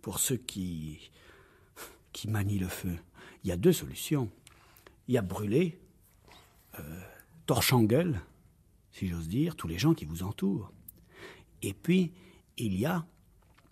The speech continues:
la solution que va choisir Nerval et qui va faire que le feu intérieur en lui, qui est en même temps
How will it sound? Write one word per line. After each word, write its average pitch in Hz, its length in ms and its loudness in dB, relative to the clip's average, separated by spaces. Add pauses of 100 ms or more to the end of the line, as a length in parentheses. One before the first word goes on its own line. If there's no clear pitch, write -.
(140)
la 143 140 8
solution 135 460 8
que 107 100 4
va 131 160 4
choisir 127 480 4
Nerval 92 580 0 (380)
et 131 120 6
qui 147 120 6
va 135 140 12
faire - 280 8
que 131 100 6
le 107 140 10
feu 208 340 12
intérieur 143 640 12
en 120 120 8
lui, 117 360 4 (1120)
qui 131 200 4
est 180 60 8
en 110 100 4
même 101 220 0
temps 127 320 0